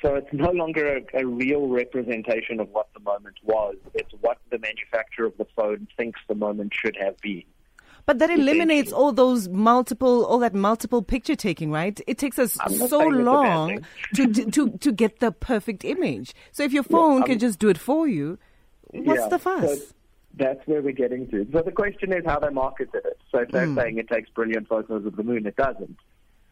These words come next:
Speaker 1: It makes a good image of the moon. It's not a photo.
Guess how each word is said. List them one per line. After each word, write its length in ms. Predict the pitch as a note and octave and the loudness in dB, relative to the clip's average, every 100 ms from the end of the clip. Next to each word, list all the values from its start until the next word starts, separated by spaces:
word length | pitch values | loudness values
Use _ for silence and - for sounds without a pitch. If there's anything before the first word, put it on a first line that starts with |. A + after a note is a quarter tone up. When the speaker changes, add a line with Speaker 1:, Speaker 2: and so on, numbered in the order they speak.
| _ | _
Speaker 1:
It 160 | - A2+ | -4 -2
makes 280 | A#2+ C#3 - - | -2 -4 -8 -4
a 100 | B2+ | -4
good 240 | G#2+ A2+ | -2 -2
image 300 | - C#3 C3+ | -2 -2 -2
of 160 | A#2 G2+ | -4 -4
the 60 | G2 | -4
moon. 260 | F#2+ F2+ | -4 -4
It's 160 | F#2 - | -6 -4
not 140 | C3 | -4
a 20 | |
photo. 420 | - A2+ G#2 - | -2 -4 -4 -8